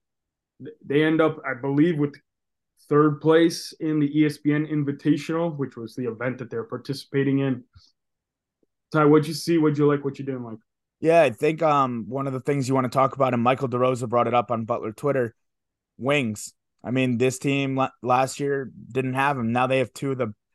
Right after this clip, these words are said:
Speaker 2: I don't know if they're two of the better ones in the conference, but let's, you know, Jameel Telfer, and then Ryan, I know your biggest riser this week, if you're talking about a player,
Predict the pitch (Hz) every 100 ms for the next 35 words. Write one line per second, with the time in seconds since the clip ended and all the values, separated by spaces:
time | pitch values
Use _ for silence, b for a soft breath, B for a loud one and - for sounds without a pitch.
0 | _ _ _ _ _ _ 220 233 190 160
1 | 139 160 147 117 135 139 135 135 120 -
2 | 135 139 131 113 - 107 101 - - 123
3 | 120 _ _ _ 113 110 92 _ _ _
4 | _ _ _ 131 131 135 - 139 131 127
5 | 127 127 120 104 104 131 135 120 120 117
6 | 120 107 127 123 - 110 117 120 113 117
7 | 117 - 120 127 117 110 113 113 110 104
8 | 156 170 127 151